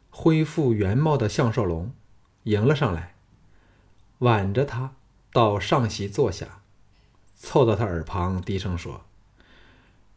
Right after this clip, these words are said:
：“上次明明刺中了你，为何竟丝毫没有事儿呢？”项少龙暗叫厉害，只这么轻描淡写的一问，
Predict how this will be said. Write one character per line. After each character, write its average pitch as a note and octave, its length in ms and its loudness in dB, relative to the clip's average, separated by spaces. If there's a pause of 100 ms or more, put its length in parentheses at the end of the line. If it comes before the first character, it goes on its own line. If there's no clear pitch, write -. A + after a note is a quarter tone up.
(480)
：“上 D3+ 480 -4
次 - 180 -2
明 A#2 240 2
明 B2+ 220 2
刺 - 260 -2
中 F#3 240 0
了 A#2+ 120 -2
你， F2 240 -10 (800)
为 D#3+ 180 2
何 A#2+ 220 0
竟 C#3 240 0
丝 - 240 -2
毫 C#3 220 0
没 C#3 120 2
有 C#3 140 0
事 A2 160 -4
儿 D#3+ 200 0
呢？” F#2+ 180 -8 (1900)
项 D3+ 380 4
少 A#2+ 80 2
龙 A2+ 160 2
暗 B2 180 2
叫 G2 140 2
厉 G2 160 -2
害， - 260 -10 (840)
只 B2 120 6
这 D3+ 140 6
么 D3 100 4
轻 E3 280 0
描 C3 200 4
淡 D3 240 2
写 F#2+ 140 0
的 F2 80 0
一 F#2 160 -2
问， C3+ 260 0